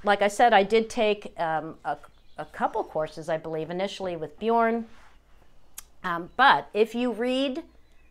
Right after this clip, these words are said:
if you are able to read German or French, there are books in both languages. Now, m-, my mother was German, so, <clears throat> excuse me, so I was able to, um, e-,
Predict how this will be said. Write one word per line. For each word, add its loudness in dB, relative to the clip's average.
if -6
you 2
are 6
able 2
to -8
read -6
German -2
or 2
French, -6
there -2
are -2
books -4
in -8
both -4
languages. -10
Now, -2
m-, -8
my -4
mother 0
was -4
German, -10
so, -4
<clears throat> -16
excuse -2
me, -8
so -2
I 4
was 2
able 2
to, -6
um, -6
e-, -12